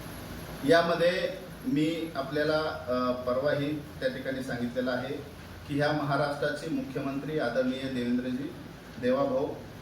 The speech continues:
ह्या अठरा पगड जातींकरता खरोखर तो देव आहे आणि त्यांनी आपल्याकरता ज्या भूमिका मांडलेल्या आहेत, आपल्याकरता जी काय केलेलं आहे, ती सर्व आपल्या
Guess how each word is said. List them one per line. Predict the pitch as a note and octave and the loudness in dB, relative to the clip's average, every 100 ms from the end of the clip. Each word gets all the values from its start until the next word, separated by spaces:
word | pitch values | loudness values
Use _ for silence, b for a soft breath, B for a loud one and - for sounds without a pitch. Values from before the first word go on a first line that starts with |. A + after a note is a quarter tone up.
| - | -8
ह्या | D3 C#3 | -2 0
अठरा | B2+ B2+ - D3 | 0 -2 0 2
पगड | D3 C#3+ D3 | 2 2 2
जातींकरता | C3 B2+ C3+ C#3 C3+ C#3 B2+ D#3 D#3+ - - | 2 0 2 2 2 2 0 0 0 -2 -4
खरोखर | D3 D3 F#3 - | -2 -2 -2 -4
तो | D3 | -4
देव | C#3+ D#3+ F#3+ | -2 2 4
आहे | F#3+ F3 D#3 - - - - | 4 4 2 -4 -8 -6 -2
आणि | F3+ G#3 | -2 0
त्यांनी | G3+ G3+ A3+ | 0 0 0
आपल्याकरता | G3 F3+ G#3 G3+ G#3 G#3 | -2 0 4 4 4 2
ज्या | G#3+ A3 | 2 2
भूमिका | E3 G3+ G#3+ G3+ | 2 0 2 4
मांडलेल्या | F#3 F3 E3 E3 | 4 2 4 4
आहेत, | E3 E3+ | 4 2
आपल्याकरता | D#3 E3 E3 D#3+ E3 | 2 0 0 -2 -4
जी | D#3+ F3 | -4 -4
काय | F3+ E3+ | 0 0
केलेलं | E3+ D#3+ D#3 | 2 0 2
आहे, | D#3 D3+ E3 - - - - | 2 2 0 -2 -10 -14 -10
ती | E3+ | -8
सर्व | E3 E3 F3 F#3+ | -2 0 2 2
आपल्या | G3 D3+ D3+ E3 F3 | 2 0 0 2 2